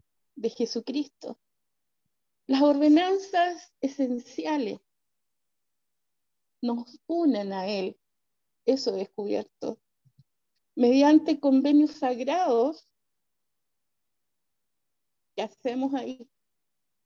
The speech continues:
Y esas son, yo creo, eh, todas las cosas que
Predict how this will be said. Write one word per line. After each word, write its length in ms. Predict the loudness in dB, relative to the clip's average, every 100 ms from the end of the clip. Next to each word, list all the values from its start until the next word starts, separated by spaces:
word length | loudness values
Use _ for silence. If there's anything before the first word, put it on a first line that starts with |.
| _ _ -12
Y 120 | -8
esas 240 | -6 -6
son, 560 | -6 -2 2 2 2 -2
yo 120 | -10
creo, 580 | -4 -2 0 -2 -4 -8 _ _ _ _ _ _ -14
eh, 400 | -12 -10 -14 -18 _
todas 300 | 0 2 2
las 140 | 0
cosas 480 | -4 -4 -4 -4 -8 -8
que 440 | -8 -8 -10 -14